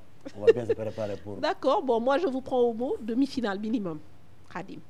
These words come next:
Speaker 1: Je te dis,
Speaker 2: Pour la Coupe du Monde.
Speaker 1: ça c'est pour dépasser ce que les demi de fin.
Speaker 2: Hmm.
Speaker 1: C'est ça,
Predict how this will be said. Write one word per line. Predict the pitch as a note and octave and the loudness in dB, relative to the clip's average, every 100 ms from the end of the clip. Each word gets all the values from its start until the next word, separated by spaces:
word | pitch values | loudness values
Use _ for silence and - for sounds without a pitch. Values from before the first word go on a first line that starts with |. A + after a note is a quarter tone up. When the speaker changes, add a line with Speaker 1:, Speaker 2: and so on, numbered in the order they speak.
| - - - - | -16 -16 -16 -10
Speaker 1:
Je | B2+ | -2
te | C#3+ | 2
dis, | D#3 D#3+ | 4 4
Speaker 2:
Pour | G#3 G#3+ | 2 0
la | G3+ | -2
Coupe | G3+ F#3 | -6 -10
du | F#3 | -12
Monde. | D3+ D3 - - - - - - - - - - - - - | -12 -14 -16 -16 -16 -16 -16 -16 -16 -16 -16 -16 -16 -14 0
Speaker 1:
ça | D#3+ E3 | 4 6
c'est | F3 | 4
pour | D#3+ D#3 | 2 0
dépasser | C3 D3+ D#3 D3 D3 B2+ B2+ - - - - - - - - - - - - - - - - - - | 2 2 4 2 2 0 -2 -10 -16 -16 -16 -16 -16 -16 -16 -16 -16 -16 -16 -16 -14 -14 -14 -14 -8
ce | - | -4
que | D3 C#3+ | 0 2
les | C3+ C3 | 2 2
demi | B2+ B2+ | 2 2
de | A#2+ | 2
fin. | A2+ A#2+ F#2+ - - | 0 -2 -6 -10 -14
Speaker 2:
Hmm. | G#3 G3 E3+ F3 - - - - - - - - - - - - | -12 -12 -12 -14 -16 -16 -16 -16 -16 -16 -16 -16 -16 -16 -16 -14
Speaker 1:
C'est | - G2+ | -12 0
ça, | A#2+ | 0